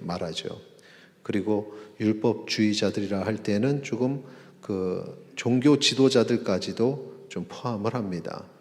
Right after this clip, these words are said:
예, 종교 지도자들까지도 이야기를 하는데,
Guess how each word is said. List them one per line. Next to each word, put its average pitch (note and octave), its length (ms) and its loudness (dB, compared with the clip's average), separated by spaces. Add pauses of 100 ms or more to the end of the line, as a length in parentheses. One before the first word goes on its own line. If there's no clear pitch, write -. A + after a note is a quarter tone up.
(160)
예, - 100 -8
종교 G#2 380 -2
지도자들까지도 F#2+ 1000 -4
이야기를 F2+ 440 -4
하는데, F#2 580 -4